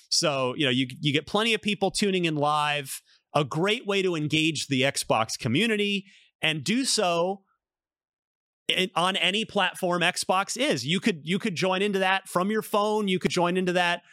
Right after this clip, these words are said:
from the P C, from the console. It wouldn't matter. So, uh, resurrect this beloved thing, if not the literal one versus one hundred,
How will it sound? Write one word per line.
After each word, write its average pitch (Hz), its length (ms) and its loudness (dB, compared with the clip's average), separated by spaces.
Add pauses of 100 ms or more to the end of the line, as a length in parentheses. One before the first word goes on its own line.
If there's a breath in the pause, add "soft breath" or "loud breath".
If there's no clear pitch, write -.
(220 loud breath)
from 175 280 4
the 165 60 -4
P 185 240 0
C, 185 420 2
from 170 240 0
the 170 60 0
console. 156 600 2
It 143 60 -4
wouldn't 131 220 0
matter. 107 280 2
So, 110 340 2 (400 loud breath)
uh, 110 260 2
resurrect 202 640 0
this 160 220 0
beloved 156 500 -2
thing, 131 300 2
if 165 220 -2
not 170 300 2
the 135 160 -2
literal 175 500 0
one 175 240 0
versus 156 280 -2
one 151 160 0
hundred, 147 300 0